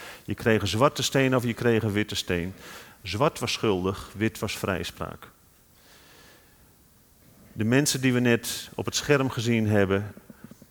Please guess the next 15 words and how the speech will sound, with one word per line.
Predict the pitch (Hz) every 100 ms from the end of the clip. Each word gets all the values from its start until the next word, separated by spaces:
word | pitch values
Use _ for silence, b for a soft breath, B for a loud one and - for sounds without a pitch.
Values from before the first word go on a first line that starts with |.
| _ _ _ _
die | - 104
we | 98
gedenken, | - 101 107 117 123 117 98
die | 98
mogen | 101 107 107 104
we | 98 92 82 - B B B _ _ _ _ -
zeker | 90 135 151 143
van | - 110
zijn, | 104 101 98 104 - -
het | - -
geloof | 107 101 131 151 -
hebben | 120 107 110 - - _
en | - 90
zeker | 90 120 123 110
weten | 98 92 92 98